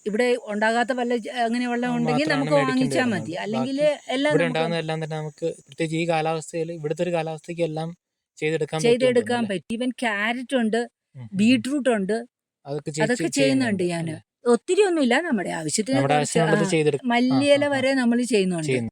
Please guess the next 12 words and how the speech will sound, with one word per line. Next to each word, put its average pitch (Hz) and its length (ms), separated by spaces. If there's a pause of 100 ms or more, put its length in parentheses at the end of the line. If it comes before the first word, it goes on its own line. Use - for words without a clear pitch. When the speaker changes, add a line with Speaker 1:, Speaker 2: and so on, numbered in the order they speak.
Speaker 2:
പിന്നെ 143 220 (180)
കോഴി, 143 400
താറാവ് 139 420
അല്ലേ? 120 240 (280)
അതെങ്ങനെയാ 139 460
ചെ-, 113 120
ഒ-, 123 280
ഒരുപാടുണ്ടോ? 131 580
നമ്മുടെ 120 220
ആവശ്യത്തിന് 127 300
വേണ്ടി 131 160
ചെയ്യുന്നുള്ളോ? 117 540